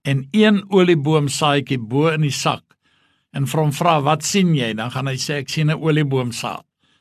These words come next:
Hy kyk die hele sak koring mis.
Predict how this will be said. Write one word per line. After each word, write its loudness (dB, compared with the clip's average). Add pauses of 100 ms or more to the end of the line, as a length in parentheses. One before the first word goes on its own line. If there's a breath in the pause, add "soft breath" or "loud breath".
Hy -6
kyk -2
die 0
hele 4
sak -2
koring 0
mis. -4